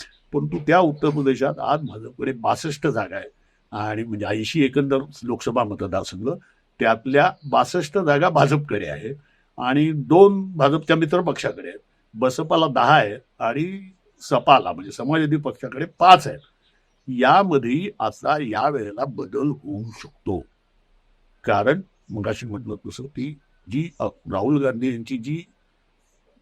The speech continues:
भारत न्याय यात्रा जी निघाली आणि त्या न्याय यात्रेला जो प्रतिसाद मिळतो आहे आणि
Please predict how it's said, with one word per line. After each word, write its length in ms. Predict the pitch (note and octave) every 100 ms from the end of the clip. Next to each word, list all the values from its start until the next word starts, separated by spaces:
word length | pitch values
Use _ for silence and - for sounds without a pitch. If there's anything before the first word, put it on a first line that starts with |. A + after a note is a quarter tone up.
| - - -
भारत 260 | - - C4+ F#2+
न्याय 280 | G#2+ D#3
यात्रा 340 | D#3 A#2+ B2 A#2+
जी 220 | G#2 G2+ F#2+
निघाली 420 | F#2 F2+ F#2 B2+ A2+
आणि 120 | A#2 A#2+
त्या 120 | B2+
न्याय 320 | B2 A#2 E3+
यात्रेला 460 | E3 C#3+ C3+ D3+ D3+
जो 180 | C#3+ G#3
प्रतिसाद 540 | F3+ D3 D3 C#3+ A#2+ A#2
मिळतो 360 | G2 E2+ G2 D#2
आहे 260 | D2 G2 A2+ _ _ _
आणि 260 | A2+ B2+